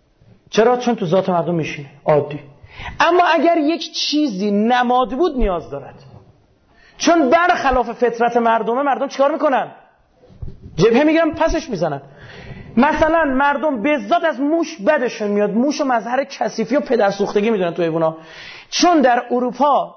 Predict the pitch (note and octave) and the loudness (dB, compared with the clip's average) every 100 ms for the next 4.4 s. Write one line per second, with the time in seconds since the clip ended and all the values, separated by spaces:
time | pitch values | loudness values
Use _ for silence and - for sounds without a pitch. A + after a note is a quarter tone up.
0 | F#3+ A3 A#3+ G3+ A#3+ G3 C4 C#4 A#3 A#3 | -2 2 2 2 0 0 0 0 0 0
1 | A3+ C4 C4 C#4+ D4 - A3 G#3+ G#3+ G#3+ | 0 -2 0 0 -2 -4 -2 -2 -2 -4
2 | G#3 G#3 G#3 G#3 G3+ F#3+ G#3 G#3 G3 G#3+ | -2 -2 -2 -2 -2 -2 -2 0 0 0
3 | G#3 - - A3 A#3 G3 A#3+ A#3+ G#3 F3+ | -2 -8 -2 -2 -2 -4 -2 -2 -2 -2
4 | D3+ C#3 - | -2 -4 -14